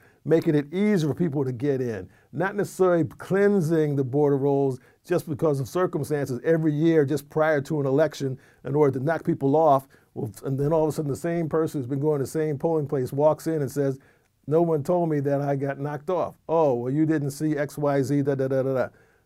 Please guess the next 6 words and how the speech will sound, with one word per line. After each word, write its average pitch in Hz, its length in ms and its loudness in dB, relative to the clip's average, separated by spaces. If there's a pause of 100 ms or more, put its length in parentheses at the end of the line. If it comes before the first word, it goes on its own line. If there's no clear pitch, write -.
No, 170 240 2
cousins, 160 320 0
that's 202 200 -6
not 127 240 -4
right. 135 300 -2 (1500)
So, - 380 2